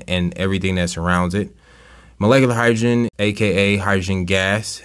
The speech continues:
and our channel is really about teaching, um, about the basics of this medical gas that they find out about. So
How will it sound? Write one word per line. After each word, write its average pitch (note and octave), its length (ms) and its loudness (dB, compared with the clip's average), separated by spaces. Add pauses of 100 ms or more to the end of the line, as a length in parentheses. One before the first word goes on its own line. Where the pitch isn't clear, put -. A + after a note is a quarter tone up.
(120)
and F#2 600 0
our G#2 140 2
channel G#2 480 0
is F2+ 200 -4
really G2 320 0
about F2+ 420 0 (140)
teaching, F2+ 640 -4 (400)
um, F2+ 200 -2
about G#2 240 0
the G#2+ 60 -2
basics G2 580 0
of F#2 420 -2
this F#2 200 -4
medical G2 360 -4
gas E2 320 -10
that F2 160 -10
they E2+ 120 -6
find E2+ 360 -8
out - 260 -12
about. E2 340 -6
So A2 360 2